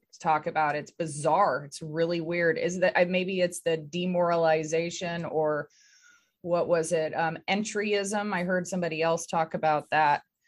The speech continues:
Um, let's move into, so, okay. I like to talk about conspiracy theories a lot. Uh, what's your stance? Like, have you always thought about these crazy things? Have you always been curious?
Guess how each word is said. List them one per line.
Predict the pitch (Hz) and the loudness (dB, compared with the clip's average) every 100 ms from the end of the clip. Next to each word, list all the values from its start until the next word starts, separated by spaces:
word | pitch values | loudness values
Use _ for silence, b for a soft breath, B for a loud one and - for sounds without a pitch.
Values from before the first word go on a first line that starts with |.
| b b b b b - | b b b b b 0
Um, | 196 190 190 202 - - _ _ | 2 2 -2 -8 -12 -20 _ _
let's | 214 240 330 - 330 262 | -4 2 2 0 -10 -4
move | 262 285 285 240 | -2 0 -2 -2
into, | 262 254 - 254 | -4 -4 -4 -4
so, | 240 262 226 | -2 0 2
okay. | - 240 208 180 220 220 b b _ _ _ _ - - | 0 0 0 0 -2 -8 b b _ _ _ _ -20 -4
I | 214 | 0
like | 254 254 | 2 2
to | 240 | 0
talk | 220 208 | 0 2
about | 196 190 220 | 0 0 -2
conspiracy | 214 196 185 190 202 | -6 -4 -4 -4 -6
theories | 202 190 185 190 | -4 -2 -2 -2
a | |
lot. | 180 180 190 - _ - | 2 2 2 -2 _ -6
Uh, | 180 87 - 107 | -6 -6 -14 -12
what's | 185 190 220 226 208 | -6 -2 -2 -4 -6
your | 214 254 | -4 -4
stance? | - 190 156 147 - | -4 -6 -6 -6 -4
Like, | 175 | -4
have | 185 170 | -2 -2
you | 175 143 | -2 0
always | 165 175 220 220 | 2 0 -4 -4
thought | 208 196 202 - | 0 0 0 -4
about | 208 202 190 190 - | -2 0 0 -2 -6
these | 202 196 | -12 -8
crazy | 208 190 196 202 | -6 -6 -6 -10
things? | 208 175 185 196 214 | -10 -10 -8 -8 -6
Have | 202 170 | -4 -4
you | 175 - | -6 -2
always | 160 165 175 175 165 | -2 0 -4 -6 -6
been | 175 170 170 | -6 -6 -8
curious? | 170 170 160 165 170 165 170 - | -10 -8 -6 -2 -2 -2 -2 -6